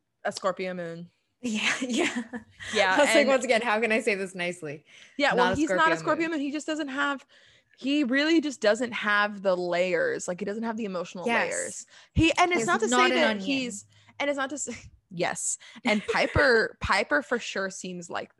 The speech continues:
Speaker 1: an onion. And she has a Leo sun, a Leo sun square her Scorpio moon because they're both
Speaker 2: Yeah.
Speaker 1: of those fixed signs. And those two squaring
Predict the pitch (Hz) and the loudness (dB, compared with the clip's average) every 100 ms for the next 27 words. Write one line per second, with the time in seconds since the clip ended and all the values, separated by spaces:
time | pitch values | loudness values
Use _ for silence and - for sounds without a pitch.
0 | - - - - - - - - - 208 | -20 -18 -16 -18 -18 -20 -20 -10 -2 -2
1 | 208 - - 247 254 262 233 196 190 190 | -2 -10 -4 0 0 0 -4 -4 -4 -4
2 | - 262 226 160 156 226 190 180 196 - | -4 -4 -2 -4 -10 -12 -10 -10 -10 -10
3 | 180 175 - - 185 180 185 - 175 170 | -12 -12 -12 -6 -4 -4 -6 -8 -10 -8
4 | 175 175 160 165 240 185 165 185 175 185 | -10 -8 -8 -6 -8 -8 -12 -12 -8 -6
5 | 175 170 165 - 160 165 170 165 156 - | -6 -8 -10 -12 -8 -8 -6 -10 -10 -4
6 | 240 214 165 190 - - - _ _ - | -2 -2 -4 -10 -18 -20 -20 _ _ -2
7 | 233 220 214 208 214 208 185 214 226 - | 2 4 4 2 0 -4 -4 -4 -4 -6
8 | 247 - - 226 226 220 | -10 -6 -4 -2 -2 -6